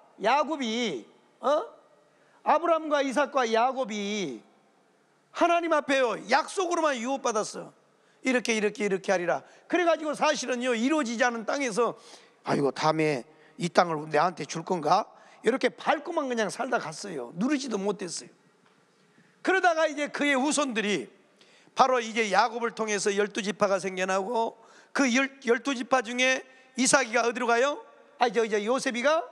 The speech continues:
어디로 가요? 애굽으로 내려가잖아요, 애굽으로.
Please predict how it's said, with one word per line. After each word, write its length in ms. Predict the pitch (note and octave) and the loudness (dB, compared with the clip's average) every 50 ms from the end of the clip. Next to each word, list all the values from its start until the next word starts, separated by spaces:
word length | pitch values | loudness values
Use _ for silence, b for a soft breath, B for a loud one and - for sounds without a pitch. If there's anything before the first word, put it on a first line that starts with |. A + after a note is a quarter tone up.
| - - - - | -18 -20 -18 -6
어디로 240 | - B3 B3 C4 B3+ | -4 -2 -2 0 0
가요? 340 | A3 G#3+ G3 F3 D3 A#2+ - - - _ _ - _ _ _ _ _ - _ _ _ _ - | 2 0 0 0 -2 -6 -8 -12 -20 _ _ -20 _ _ _ _ _ -20 _ _ _ _ 0
애굽으로 380 | - B3 B3+ A3 C4+ A#3+ A#3+ A3+ | 0 0 0 0 -2 -2 -2 -2
내려가잖아요, 500 | G#3 G3 G3 G3 F#3 F3 E3 D#3 D#3 D3 | 0 -2 -2 0 -2 -2 -2 -4 -6 -6
애굽으로. 580 | D#3+ D3+ D#3+ D3+ D3+ C3+ B2+ B2 A#2+ A2+ G#2+ G2 | -8 -8 -10 -10 -8 -8 -6 -6 -6 -8 -8 -12